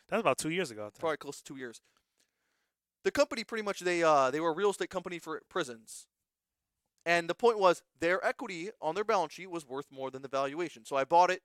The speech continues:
Speaker 2: turned out great. Within, like, a month or two, we made, we made some money. We made twenty percent or thirty percent.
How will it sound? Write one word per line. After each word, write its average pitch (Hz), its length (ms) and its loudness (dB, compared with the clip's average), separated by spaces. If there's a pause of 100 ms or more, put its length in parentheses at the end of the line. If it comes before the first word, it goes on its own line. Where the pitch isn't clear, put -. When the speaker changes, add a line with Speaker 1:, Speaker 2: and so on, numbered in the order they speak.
Speaker 2:
turned 190 200 -2
out 165 160 6
great. 143 240 -2
Within, 170 200 -8
like, 160 220 -2
a 151 40 -6
month 156 220 -6
or 160 60 -10
two, 180 180 -12
we 156 160 -10
made, 147 380 -6 (100)
we 131 120 -12
made 147 200 -8
some 143 120 -12
money. 131 160 -6
We 123 80 -16
made 139 160 -8
twenty 143 280 -12
percent 131 380 -12
or 117 80 -14
thirty 135 220 -10
percent. 123 320 -12